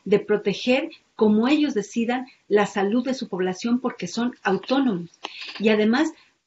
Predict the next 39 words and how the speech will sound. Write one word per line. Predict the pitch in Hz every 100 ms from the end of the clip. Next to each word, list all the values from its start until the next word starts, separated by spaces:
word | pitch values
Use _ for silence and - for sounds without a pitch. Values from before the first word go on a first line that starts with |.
| _
por | 240
simple | - 370 453 440
estrategia | - 247 208 - 247 285 262
logística | 196 - 269 262 - 220
y | 196
económica, | 185 185 190 214 214 262 - - -
es | 294 -
conveniente | 330 262 247 285 311 320
que | -
también | - 208 214 226
la |
adquieran. | 233 - 269 277 175 170 _ _ _ _
¿Qué | 311 330
mejor | 339 - 302 320
que | 302
las | 254 -
entidades | 202 202 214 254 254
colaboren | 214 202 196 240 247
en | 214 208
este | 214 233
aspecto | 220 - 208 202 226
con | 226 190
el | 175
control | 185 170 196 196
de | 196
la | 180
pandemia? | 170 156 160 175 _ _ _ _ _ _ _ _ _ _
Y | 233 349
otro | 403 359
error | 220 208 240 311 -
muy | 214 277 214
grande | 202 190 202 339 -
es | 240 254
impedir | 311 302 202 240 269
que | 240 202
llegue | 226 247 285 -
al | 180
sector | - 170 - 180
privado. | 185 175 160